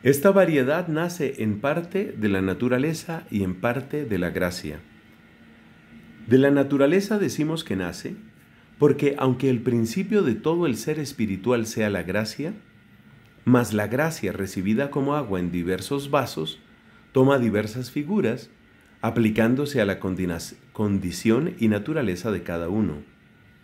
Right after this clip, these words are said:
Porque hay unos hombres naturalmente sosegados y quietos, y que según esto son más aparejados para la vida contemplativa.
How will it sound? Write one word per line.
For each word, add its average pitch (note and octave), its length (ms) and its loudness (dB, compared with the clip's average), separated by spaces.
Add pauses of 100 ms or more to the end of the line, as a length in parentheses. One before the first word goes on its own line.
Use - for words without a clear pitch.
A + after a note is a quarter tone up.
(1080)
Porque D#3+ 220 6
hay G#3 120 8
unos B3 300 2
hombres F#3 640 -4 (100)
naturalmente D3 840 0
sosegados A2 760 -2
y G#2+ 100 -2
quietos, - 540 -6 (600)
y A2 100 2
que B2 140 2
según B2+ 360 4
esto E3+ 360 -2 (420)
son B2+ 220 2
más B2 260 2
aparejados G#2 680 0
para F#2+ 220 -2
la F2 100 0
vida F#2 280 0
contemplativa. E2+ 880 -2